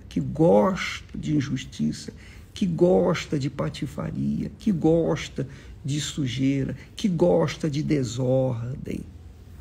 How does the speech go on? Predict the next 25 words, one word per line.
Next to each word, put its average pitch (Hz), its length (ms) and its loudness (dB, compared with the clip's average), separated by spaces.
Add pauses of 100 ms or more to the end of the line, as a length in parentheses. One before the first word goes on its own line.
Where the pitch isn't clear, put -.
(200)
Como 539 380 10
que 453 140 -4
Deus 403 320 10
vai 285 160 4
viver 247 340 4
num 269 100 8
meio 226 520 6
onde 254 340 6
as 247 100 4
pessoas 277 640 6 (360)
têm 294 160 6
prazer 294 920 8
em 269 100 8
viver 185 420 6
na 175 120 4
desordem? - 640 -2 (3250)
Então, 180 260 2 (240)
é 165 100 4
preciso 180 920 2 (560)
que 151 120 -2
você 165 680 2 (640)
se - 200 -8
volte 160 640 -2
pra - 200 -10
Ele. - 280 -12